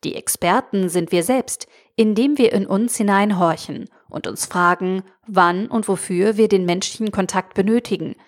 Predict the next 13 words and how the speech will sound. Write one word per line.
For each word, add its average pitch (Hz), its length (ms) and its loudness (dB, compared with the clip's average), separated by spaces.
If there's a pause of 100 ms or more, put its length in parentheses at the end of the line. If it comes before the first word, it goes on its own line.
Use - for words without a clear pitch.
(320)
und 240 260 2
wie 277 160 0
wir 285 140 2
die 226 120 -4
Gefahr 196 460 2
reduzieren 220 600 0
können, 175 400 0 (340)
ohne 190 380 4
in 175 160 -2
einem 160 340 -4
virensicheren 185 720 0
Raumanzug 175 640 0
herumzulaufen. 170 800 0